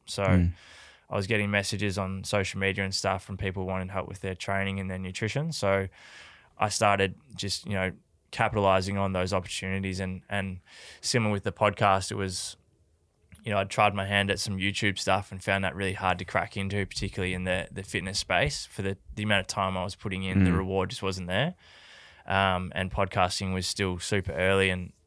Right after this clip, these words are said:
Speaker 1: not that many people, um, even knew what a podcast was, let alone had their own show. Um, so I just saw it as another avenue to be able to get more content and value out to, to the people that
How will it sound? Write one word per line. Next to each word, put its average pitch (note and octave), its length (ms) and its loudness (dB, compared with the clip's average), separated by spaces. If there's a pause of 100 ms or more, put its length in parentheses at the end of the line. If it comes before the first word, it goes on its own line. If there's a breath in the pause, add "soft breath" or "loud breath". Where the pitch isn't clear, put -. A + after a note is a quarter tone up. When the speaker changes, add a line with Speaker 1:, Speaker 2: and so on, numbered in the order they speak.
(240)
Speaker 1:
not F#2+ 300 -2
that F#2 180 0
many F#2+ 220 -2
people, F#2+ 480 -4 (380 loud breath)
um, F2+ 260 -2
even F#2 180 -2
knew F#2+ 120 0
what F#2 80 4
a F2+ 40 -4
podcast F#2 500 -2
was, F#2+ 280 0
let G2 160 -2
alone F#2 240 0
had F#2+ 180 0
their F#2 140 0
own F#2 160 -2
show. G2 380 0 (640 loud breath)
Um, F#2 520 -2
so G2 260 4
I F#2+ 100 6
just G2 120 -2
saw G2 160 0
it F#2+ 60 0
as F#2 120 0
another F#2 580 0 (260)
avenue G2 400 0
to - 140 -8
be F#2 60 -4
able F#2 160 2
to F2 420 -2 (320)
get G2 160 0
more F#2+ 200 -2
content G2 460 -4
and F#2 120 -4
value F#2 320 0
out F#2 280 -2
to, F#2+ 320 -4
to - 180 -10
the G2 80 -4
people F#2+ 300 -4
that F#2 200 -2